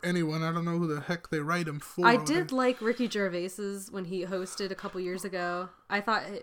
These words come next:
Speaker 2: the way he did his jokes were, it wasn't like it was targeting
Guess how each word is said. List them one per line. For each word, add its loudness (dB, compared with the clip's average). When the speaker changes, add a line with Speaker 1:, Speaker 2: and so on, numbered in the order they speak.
Speaker 2:
the -4
way 0
he -2
did 0
his -2
jokes -2
were, -2
it 0
wasn't 2
like 2
it 2
was -4
targeting 0